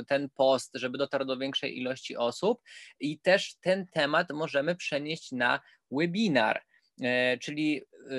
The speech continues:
jeżeli odnajdziemy, sz-, będzie, jeżeli my, ja odebrałem to w ten sposób, czyli jeżeli skupię się na tym, jakie problemy najważniejsze mogę rozwiązać, jaki jest ten, em, em,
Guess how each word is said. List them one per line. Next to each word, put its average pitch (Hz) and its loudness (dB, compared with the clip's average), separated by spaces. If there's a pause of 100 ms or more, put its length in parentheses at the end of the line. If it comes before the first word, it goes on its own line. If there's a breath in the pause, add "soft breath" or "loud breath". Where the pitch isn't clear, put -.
(540)
jeżeli 170 0
odnajdziemy, 156 2
sz-, 139 0
będzie, 156 -2 (140)
jeżeli 156 -2
my, 147 -10 (360)
ja 170 4
odebrałem 165 4
to 156 -4
w - -10
ten 160 -4
sposób, 131 0
czyli 113 -8
jeżeli 143 -2 (240 soft breath)
skupię 202 -4
się 165 -4
na 156 4
tym, 120 0 (840)
jakie 180 2
problemy 147 2
najważniejsze 139 4
mogę 147 4
rozwiązać, 139 2
jaki 160 -2
jest 156 -2
ten, 147 -2
em, 127 0 (320)
em, 117 -6